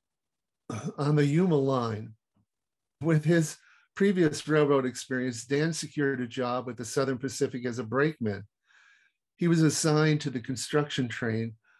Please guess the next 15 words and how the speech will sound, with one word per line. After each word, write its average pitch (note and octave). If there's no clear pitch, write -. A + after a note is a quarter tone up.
that C3
hauled C#3
supplies D3
to -
the C3
front A#2+
near C3
Yuma, C3+
where C#3
the C3
new D#3
tracks A#2+
were B2+
being A#2
laid. A#2